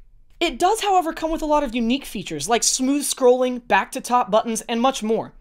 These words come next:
You can even choose from style layout options for blogs, which is cool too, but the best thing that I thought about this theme,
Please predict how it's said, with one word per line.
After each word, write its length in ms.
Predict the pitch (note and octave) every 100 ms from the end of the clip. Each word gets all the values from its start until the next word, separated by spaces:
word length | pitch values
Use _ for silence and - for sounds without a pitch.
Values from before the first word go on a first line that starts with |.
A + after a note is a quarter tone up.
| -
You 120 | C#4
can 100 | E4
even 160 | F4+ F#4
choose 240 | E4+ E4
from 100 | C#4
style 360 | - C4+ A3+ F3
layout 340 | F#3 G#3+ A#3+
options 400 | A#3+ A#3 C4 B3
for 160 | - E3+
blogs, 420 | F#3 A#3+ A3 G3
which 140 | G3
is 80 | F3+
cool 220 | - G3
too, 340 | - C#4 B3 A3 - -
but 100 | -
the 80 | E4
best 380 | - F4 -
thing 140 | F4 D#4
that 80 | C#4+
I 80 |
thought 240 | B3+ C4 C4+
about 220 | B3 G3+
this 200 | B3 -
theme, 260 | B3+ B3+